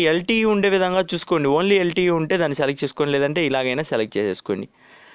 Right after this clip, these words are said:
నెక్స్ట్ వచ్చేటప్పటికి యాక్సెస్ పాయింట్ నేమ్స్, ఇదే మనకి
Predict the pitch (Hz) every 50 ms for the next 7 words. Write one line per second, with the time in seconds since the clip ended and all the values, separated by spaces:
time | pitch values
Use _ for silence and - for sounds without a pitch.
0 | - - - - _ - 127 135 131 - - 175 170 - - 165 147 151 143 127
1 | 131 131 135 - 170 127 - 101 135 139 139 - - 151 - - - 147 135 135
2 | 135 131 151 175 180 165 - 151 143 165 165 160 151 147 135 135